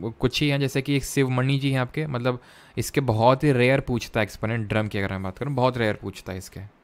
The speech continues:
ठीक है, शिवमणि जी। और मैंने आपको बताया था वो आनंद गोपाल, उनका नाम भी बताया था, जो आपके तबला से एसोसिएटेड थे, आनंद गोपाल बंदोपाध्याय, ठीक है,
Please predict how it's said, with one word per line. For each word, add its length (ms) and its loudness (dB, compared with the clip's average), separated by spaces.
ठीक 100 -14
है, 80 -14
शिवमणि 640 2
जी। 120 2
और 220 4
मैंने 200 0
आपको 200 -2
बताया 280 4
था 120 0
वो 340 0
आनंद 320 4
गोपाल, 440 4
उनका 300 0
नाम 180 0
भी 60 0
बताया 300 0
था, 220 -6
जो 320 4
आपके 280 2
तबला 320 0
से 120 -4
एसोसिएटेड 500 -4
थे, 100 -4
आनंद 540 0
गोपाल 580 0
बंदोपाध्याय, 920 0
ठीक 140 -8
है, 100 -6